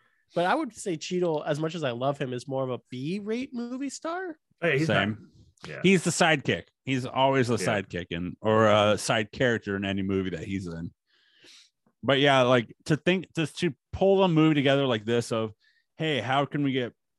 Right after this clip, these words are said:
Speaker 3: you know, twelve to thirteen big name, some not big name, actors to be like, 'All right, let's do a heist movie.'" And, you know, it'd be, it'd be difficult these days 'cause of money. You know, the budget would be, you know,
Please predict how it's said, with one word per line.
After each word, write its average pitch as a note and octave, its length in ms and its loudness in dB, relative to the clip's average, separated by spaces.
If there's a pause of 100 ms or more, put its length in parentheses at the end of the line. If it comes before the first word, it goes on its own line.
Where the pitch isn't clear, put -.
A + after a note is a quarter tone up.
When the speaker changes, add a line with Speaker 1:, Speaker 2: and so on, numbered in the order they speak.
(640)
Speaker 3:
you A2+ 100 -6
know, G#2 140 -4
twelve C3+ 460 0
to A#2 60 0
thirteen B2+ 580 -4 (120)
big C3 420 -2
name, C3 540 -4 (640)
some A#2 380 -4
not G2 180 -2
big G2+ 240 -4
name, G2+ 320 0
actors B2 600 0
to G#2 60 -14
be G2+ 80 -6
like, G2 200 -6
'All A#2+ 60 -4
right, A#2+ 140 0
let's B2 220 -4
do C3+ 180 -4
a A#2 220 -2
heist B2 420 -6
movie.'" F#2+ 420 -6 (580)
And, G2 600 0 (1160)
you F#2+ 80 -10
know, G2+ 80 -4
it'd A2 80 0
be, D3 180 2
it'd C#3+ 140 -4
be E3+ 100 -2
difficult D3 460 -2
these G#2 180 -2
days G#2 240 -2
'cause C#3+ 320 2
of A#2 140 2 (400)
money. G2+ 400 0 (240)
You B2 100 -6
know, A2+ 140 -2
the A2+ 80 0
budget C#3 420 2
would A#2 100 -2
be, A#2 440 0
you A#2 80 -4
know, G#2+ 320 -4